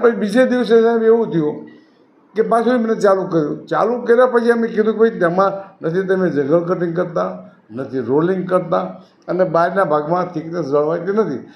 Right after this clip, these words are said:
એટલે અમારા ઉપર જે પહેલાં કામ પહેલો લેયર આવ્યો, એની ભાષામાં બી એસ જી જે કંઈ કહેતા હોય, એની ઉપર પાછું બીજું ભભરાવી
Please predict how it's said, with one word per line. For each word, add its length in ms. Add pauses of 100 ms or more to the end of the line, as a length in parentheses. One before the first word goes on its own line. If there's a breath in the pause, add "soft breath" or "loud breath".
(220 loud breath)
એટલે 140
અમારા 380
ઉપર 260
જે 100
પહેલાં 380
કામ 360
પહેલો 260
લેયર 260
આવ્યો, 520 (240 loud breath)
એની 200
ભાષામાં 580
બી 80
એસ 200
જી 140
જે 200
કંઈ 180
કહેતા 260
હોય, 160 (600 soft breath)
એની 220
ઉપર 220
પાછું 320
બીજું 260
ભભરાવી 520